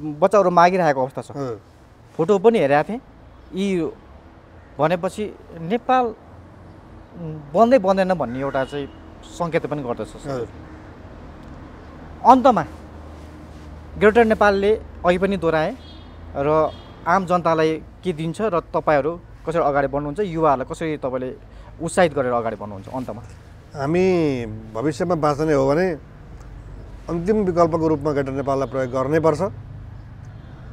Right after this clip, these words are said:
Speaker 2: हामीले एउटा कुरा के भने, हाम्रो स्वाभिमान, हाम्रो गौरव, हाम्रो संस्कृति, हाम्रो परम्परा, यी सम्पूर्ण कुरालाई दृष्टिगत गर्दाखेरि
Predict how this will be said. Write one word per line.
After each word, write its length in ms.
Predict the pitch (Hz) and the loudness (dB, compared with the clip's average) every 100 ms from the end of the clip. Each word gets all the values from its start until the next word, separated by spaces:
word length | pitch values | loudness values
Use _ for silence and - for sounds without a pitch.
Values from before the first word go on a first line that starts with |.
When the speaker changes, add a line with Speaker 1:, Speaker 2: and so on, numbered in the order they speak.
| - | -10
Speaker 2:
हामीले 420 | 123 147 170 180 | -4 0 4 4
एउटा 280 | 170 170 185 | 4 6 4
कुरा 280 | 170 175 175 | 6 4 4
के 160 | 147 160 | 2 2
भने, 220 | 170 190 | 2 2
हाम्रो 240 | 139 156 | 2 0
स्वाभिमान, 560 | - 151 151 147 165 185 - - - - - - - - - | 2 2 4 4 2 0 -12 -18 -18 -18 -18 -18 -20 -20 -12
हाम्रो 180 | 143 151 | -2 0
गौरव, 400 | 143 151 165 175 - - - - - - - - - - - | 4 6 6 4 -2 -18 -20 -20 -20 -18 -18 -18 -20 -20 -10
हाम्रो 200 | 139 147 | -2 -2
संस्कृति, 580 | 151 143 151 147 185 175 | -2 -2 -2 -2 -4 -6
हाम्रो 180 | 120 139 | -4 -2
परम्परा, 500 | 135 151 151 160 190 - - - - - - - - - - | 0 0 2 2 0 -6 -20 -20 -20 -20 -20 -20 -20 -20 -8
यी 140 | 190 165 | -6 -2
सम्पूर्ण 440 | 180 185 220 220 | -2 2 2 4
कुरालाई 640 | 190 185 175 175 175 151 117 107 - - - - | 4 4 6 6 4 0 -2 -10 -20 -20 -20 -10
दृष्टिगत 320 | 147 147 160 151 | -10 -2 0 2
गर्दाखेरि 420 | 147 139 127 | 0 0 -2